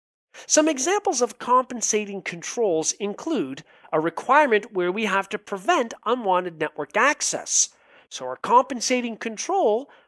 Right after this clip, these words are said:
might be to disable unused switch ports. Another requirement might be segregation of duties as related to a specific business process.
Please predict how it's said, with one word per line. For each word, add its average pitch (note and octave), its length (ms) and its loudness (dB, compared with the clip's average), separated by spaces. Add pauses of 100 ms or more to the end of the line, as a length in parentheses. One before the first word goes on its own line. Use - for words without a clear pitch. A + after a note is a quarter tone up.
might F3+ 380 2
be G3 160 -4
to F#3 240 -6
disable F#3+ 680 2
unused F#3 640 -6
switch - 420 -4
ports. - 480 -2 (720)
Another D3 380 4
requirement C4 580 0
might A3 220 0
be A3 140 -8
segregation A#3+ 880 -2
of E3 200 -4
duties F3 460 -6
as F3+ 320 -2
related E3+ 360 -2
to F3 140 -6
a E3+ 40 -4
specific - 600 -8
business B2+ 380 -8
process. A#3+ 720 -2